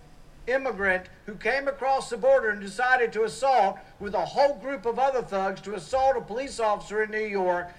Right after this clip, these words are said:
just that image alone ought to be enough for us to say, "Enough's enough."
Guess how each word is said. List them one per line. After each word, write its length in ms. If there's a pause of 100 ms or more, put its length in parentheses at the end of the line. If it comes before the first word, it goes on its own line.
(260)
just 340
that 200
image 300
alone 500
ought 160
to 60
be 140
enough 560 (360)
for 200
us 160
to 140
say, 340
"Enough's 540
enough." 440